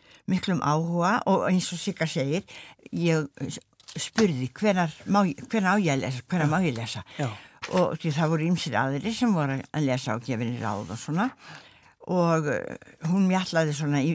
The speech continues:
Speaker 1: í mig kaflana og, og mér fannst það bara mjög, mjög ásættanlegt og, eh, áhugavert
Speaker 2: Já.
Speaker 1: að fá að fylgjast með þessu.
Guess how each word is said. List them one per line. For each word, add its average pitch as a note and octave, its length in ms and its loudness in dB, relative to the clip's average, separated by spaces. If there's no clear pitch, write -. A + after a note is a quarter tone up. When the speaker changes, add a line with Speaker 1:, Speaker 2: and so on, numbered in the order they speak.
Speaker 1:
í G3 180 2
mig F3 180 4
kaflana D3 640 -2
og, - 240 -4
og D#3 180 0
mér D#3 180 2
fannst F#3+ 440 -4
það D3+ 540 -2
bara C#3+ 260 0
mjög, D3+ 560 -2
mjög E3 500 0
ásættanlegt E3 1300 0
og, D#3 400 2
eh, G#2+ 200 -2
áhugavert - 920 -2
Speaker 2:
Já. C3+ 160 -20
Speaker 1:
að E3 80 -8
fá G3+ 160 2
að A3+ 240 0
fylgjast G#3+ 420 -4
með D3 300 2
þessu. D#3+ 280 -6